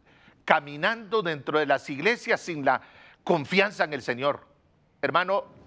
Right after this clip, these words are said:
nosotros los pastores solamente somos instrumentos. Usted no ha sido llamado para confiar en mí. Usted ha sido llamado para confiar en el Cristo vivo que pagó el precio en la cruz del Calvario por usted.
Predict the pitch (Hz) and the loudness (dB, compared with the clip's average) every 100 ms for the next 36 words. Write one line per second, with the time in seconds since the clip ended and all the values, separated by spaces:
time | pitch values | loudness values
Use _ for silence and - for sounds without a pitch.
0 | - _ _ - 139 160 - 247 277 262 | -20 _ _ -10 0 0 2 0 2 0
1 | 208 - 151 - 214 220 208 196 208 208 | 0 2 0 2 2 2 0 0 0 -2
2 | 202 196 165 151 139 143 190 - - - | 0 -2 -4 -8 -6 -4 -4 -8 -20 -20
3 | _ _ _ _ _ _ _ _ _ _ | _ _ _ _ _ _ _ _ _ _
4 | _ _ _ _ _ _ _ _ _ _ | _ _ _ _ _ _ _ _ _ _
5 | 147 - 220 240 233 214 - 226 233 185 | -2 2 2 2 4 2 2 2 4 4
6 | 170 214 233 226 165 165 - 202 208 180 | 4 2 2 2 0 -2 0 0 0 -8
7 | 247 _ _ _ _ _ _ _ _ _ | -12 _ _ _ _ _ _ _ _ _
8 | _ 170 - 220 214 247 247 208 175 247 | _ 0 4 4 4 2 2 4 4 4
9 | 254 220 180 202 175 127 - 214 262 262 | 4 4 2 0 -6 -2 4 4 4 -2
10 | - 190 156 151 - 220 262 - - 175 | -6 -2 0 0 0 0 0 -2 0 0
11 | 139 240 269 262 - 165 - 165 202 214 | 2 2 4 4 2 2 4 4 4 0
12 | - 214 254 - 247 202 175 160 202 208 | 0 2 2 0 0 2 2 0 2 2
13 | 208 175 160 175 180 - 143 - 113 | 2 2 2 2 2 -2 -4 -2 -4